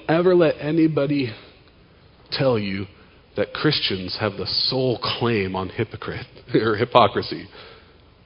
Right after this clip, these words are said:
or judgmentalism. All you have to do is watch the news for a few minutes and see if this world is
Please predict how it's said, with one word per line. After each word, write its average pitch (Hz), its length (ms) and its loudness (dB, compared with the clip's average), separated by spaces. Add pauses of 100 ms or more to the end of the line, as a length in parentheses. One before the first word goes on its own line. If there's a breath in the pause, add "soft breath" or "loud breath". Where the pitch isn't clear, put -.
(1080)
or 104 120 -4
judgmentalism. 98 840 0 (800 loud breath)
All 143 220 2
you 160 160 4
have 151 120 0
to 147 80 -4
do 131 160 -2
is 113 140 -4
watch 117 300 -2 (140)
the 127 80 0
news 113 420 -2
for 110 120 -2
a 98 40 -6
few 101 200 -8
minutes - 560 -14 (1400 soft breath)
and 104 160 -8
see - 100 -6
if 101 100 -6
this 107 240 -6
world 104 340 -6
is 104 140 -8